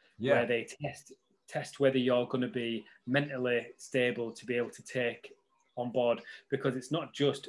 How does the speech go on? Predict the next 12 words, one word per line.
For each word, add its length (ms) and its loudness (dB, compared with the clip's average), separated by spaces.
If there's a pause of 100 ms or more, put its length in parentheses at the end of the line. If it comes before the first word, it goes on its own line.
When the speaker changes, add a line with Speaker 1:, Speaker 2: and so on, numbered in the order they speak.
(120)
Speaker 2:
the 80 -2
direct 640 -2
things, 480 -6 (200)
which 260 -6
is 320 -4 (440)
you're 140 -4
gonna 180 4
be 200 2
abused, 720 0 (180)
you 100 -4
know, 420 -2 (360)
um, 480 -4